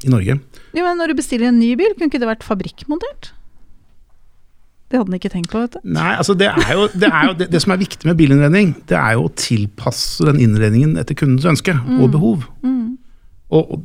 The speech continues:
Speaker 1: det er jo en ting som også nå skjer, og som, som må tegne over seg, det er at, eh, når vi nå får mer og flere, altså flere og flere elektriske biler,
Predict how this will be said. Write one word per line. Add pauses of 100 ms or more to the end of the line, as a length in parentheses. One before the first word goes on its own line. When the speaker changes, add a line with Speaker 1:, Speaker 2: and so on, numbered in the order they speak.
(140)
Speaker 1:
det
er
jo
en
ting
som
også
nå
skjer,
og
som,
som
må
tegne
over
seg,
det
er
at,
eh, (520)
når
vi
nå
får
mer
og
flere,
altså
flere
og
flere
elektriske
biler,